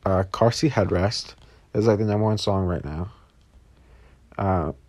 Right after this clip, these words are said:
it's really the best song off Making Your Door Less Open.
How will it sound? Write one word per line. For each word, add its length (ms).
it's 180
really 200
the 60
best 280
song 220
off 300
Making 320
Your 80
Door 180
Less 220
Open. 380